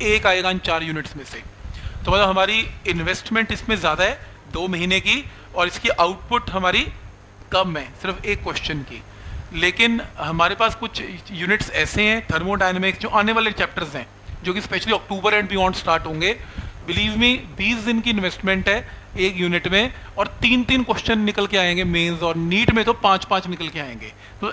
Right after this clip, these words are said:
इतना मतलब हाई potential chapters हैं, तो मेरा ये मानना है कि उस पर हमें बहुत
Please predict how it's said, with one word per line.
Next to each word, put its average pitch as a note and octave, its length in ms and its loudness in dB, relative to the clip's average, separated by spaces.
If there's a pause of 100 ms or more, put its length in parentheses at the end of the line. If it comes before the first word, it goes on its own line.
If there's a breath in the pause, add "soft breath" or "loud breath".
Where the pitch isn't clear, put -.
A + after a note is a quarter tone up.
(160)
इतना A3+ 440 4
मतलब G#3+ 220 -4
हाई E3 160 -2
potential F#3+ 500 -4
chapters D3 440 -8
हैं, A2+ 120 -10 (380 loud breath)
तो G3 80 0
मेरा F#3 300 4
ये A#3 140 4
मानना F#3+ 300 2
है G#3 80 0
कि G#3 140 -6
उस G3 80 -6
पर - 160 -4
हमें G3 200 -2
बहुत F3+ 380 -4